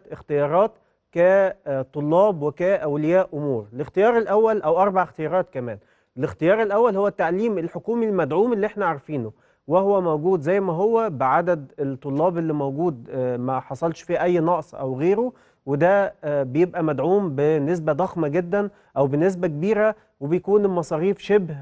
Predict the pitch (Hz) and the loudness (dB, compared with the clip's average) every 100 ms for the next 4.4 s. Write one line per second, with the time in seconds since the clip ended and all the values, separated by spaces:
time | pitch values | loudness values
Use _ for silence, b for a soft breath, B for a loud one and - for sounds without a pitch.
0 | 139 160 147 156 202 175 156 151 143 170 | -2 0 0 0 0 0 -2 0 2 2
1 | 202 185 185 139 127 180 170 180 175 156 | 0 -2 -4 -4 -4 -6 -2 -2 -2 -2
2 | 165 165 165 - 131 107 - _ _ - | -2 -2 -6 -6 -6 -6 -16 _ _ -2
3 | 165 196 208 196 185 180 175 139 139 139 | 2 2 2 0 -2 -2 0 0 0 -4
4 | 120 165 277 247 | -2 2 2 2